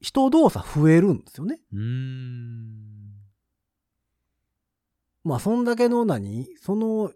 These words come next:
Speaker 1: ちょっとしたタイムラグで何かができるかと言われると別にできへんから慣れるだけの話なんですけど。<laughs> あの、うん。そこが、まあ、大きく、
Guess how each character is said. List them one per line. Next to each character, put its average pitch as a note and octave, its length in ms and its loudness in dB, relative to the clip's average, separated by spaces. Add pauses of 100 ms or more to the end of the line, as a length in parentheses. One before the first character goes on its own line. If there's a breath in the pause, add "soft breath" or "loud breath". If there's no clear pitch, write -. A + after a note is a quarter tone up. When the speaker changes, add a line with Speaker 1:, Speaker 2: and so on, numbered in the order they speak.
(140)
Speaker 1:
ち - 80 -2
ょ - 40 2
っ G#3 100 -8
と E3 100 0
し - 120 -6
た G#2+ 120 -8
タ B2+ 180 -4
イ C#3+ 40 -2
ム D3 160 -2
ラ D3+ 100 4
グ B2+ 140 0
で F#2 120 -10
何 G2 180 -6
か C3 80 -10
が F2+ 120 -14
で G#2 140 -8
き D3 100 -4
る C#3 80 -2
か D3 120 0
と A2+ 100 -6
言 F#2+ 40 -8
わ G2 60 -8
れ G2 40 -8
る G2 40 -12
と - 80 -12
別 F#2+ 160 -10
に G2+ 80 -8
で C3+ 120 -2
き D#3 80 4
へ D3 60 4
ん - 20 -10
か D4+ 100 2
ら - 200 6
慣 - 20 0
れ B2+ 100 2
る C3 80 0
だ C#4+ 140 4
け C#4+ 60 2
の B3+ 40 4
話 C4 140 2
な A#3 60 4
ん D#3+ 80 -10
で - 20 -10
す G#3+ 80 -2
け F3+ 60 -6
ど。 G3 120 -4
<laughs> - 1300 -2
あ D#3+ 240 0
の、 B2+ 320 -4 (960 loud breath)
う C#3+ 40 -4
ん。 G2 320 -6
そ A#3+ 120 2
こ D4+ 120 4
が、 G3 80 8
ま E3+ 120 6
あ、 - 20 2
大 E3 160 6
き E3 180 -2
く、 - 260 -12